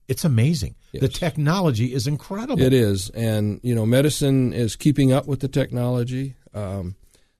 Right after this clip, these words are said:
Speaker 2: the demand is exceeding the availability at the moment, but I think as, as time goes on, this is going to be more and more available. Imagine a situation, Murphy, where, uh, someone presents to an emergency room and there's not a pediatric emergency physician available,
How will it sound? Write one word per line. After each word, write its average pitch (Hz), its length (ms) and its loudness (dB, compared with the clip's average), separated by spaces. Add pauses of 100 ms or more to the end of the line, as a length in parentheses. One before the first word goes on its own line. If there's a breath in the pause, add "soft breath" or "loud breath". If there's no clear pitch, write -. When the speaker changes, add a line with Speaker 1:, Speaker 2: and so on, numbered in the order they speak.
(120)
Speaker 2:
the 110 100 2
demand 120 480 4
is 113 180 0
exceeding 123 480 2
the 113 100 2
availability 117 720 2
at 107 120 -4
the 110 80 -2
moment, 120 420 -2
but 117 100 -2
I 110 120 0
think 117 340 -4
as, 107 420 -4
as 104 260 -8
time 123 280 0
goes 110 240 0
on, 120 240 0
this 110 180 -4
is 120 120 -8
going 107 260 -4
to 113 80 -14
be 107 160 -4
more 101 260 -4
and 98 80 -4
more 95 220 -8
available. 110 380 -4
Imagine 165 480 -2
a 123 60 0
situation, 110 640 -4
Murphy, 101 280 -6
where, 101 260 -2 (540 soft breath)
uh, 107 100 -6
someone 131 380 2
presents 120 400 0
to 135 120 2
an 113 80 2
emergency 117 520 2
room 107 260 0
and 101 80 -2
there's 98 160 -4
not 113 180 0
a 110 60 -2
pediatric 113 760 0
emergency 104 540 -4
physician 104 480 -4
available, 101 600 -4